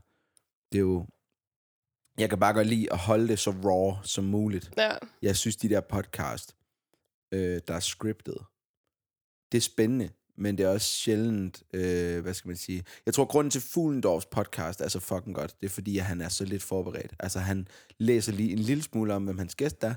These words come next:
Speaker 1: så han
Speaker 2: Mm.
Speaker 1: sådan kender dem, og så snakker de bare og ser, hvor
Speaker 2: Ja.
Speaker 1: de ender hen.
Speaker 2: Har aldrig hørt.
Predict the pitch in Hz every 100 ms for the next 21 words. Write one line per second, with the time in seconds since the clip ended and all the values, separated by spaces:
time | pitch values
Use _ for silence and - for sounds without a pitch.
0 | - _ _ - 240 113 101 110 - 127
1 | 143 143 95 - _ _ - 110 117 -
2 | 98 98 90 71 92 - 202 208 123 92
3 | 92 87 - _ - 220 220 214 233 -